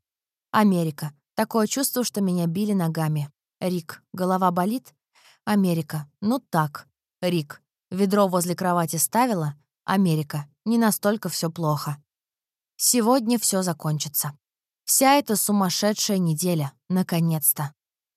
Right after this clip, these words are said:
Айда откинула голову над подголовник и закрыла глаза. Машина повернула. Еще немного,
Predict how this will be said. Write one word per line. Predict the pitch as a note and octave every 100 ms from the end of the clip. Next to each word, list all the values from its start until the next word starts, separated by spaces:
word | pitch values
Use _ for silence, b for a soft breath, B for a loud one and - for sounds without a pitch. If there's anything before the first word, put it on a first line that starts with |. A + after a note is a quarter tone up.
| _ _
Айда | B3+ E4 C#4 C4
откинула | B3 - C#4 C4 G#3+
голову | F#3+ A#3+ A#3+ G3+
над | G3+ F#3+
подголовник | F#3+ F3+ F#3 B3 B3+ F3 D3+
и | F#3
закрыла | F3+ E3+ - G#3+ E3+
глаза. | E3+ D#3+ D#3+ D3 - _ _ _ _ -
Машина | A#3+ - G4+ D4+
повернула. | A#3+ A#3+ A#3+ A#3+ F3 D3 _ _ _ _ F3+
Еще | G#3 G#3 B3
немного, | A3 G#3 G3+ C4+ C4 E3+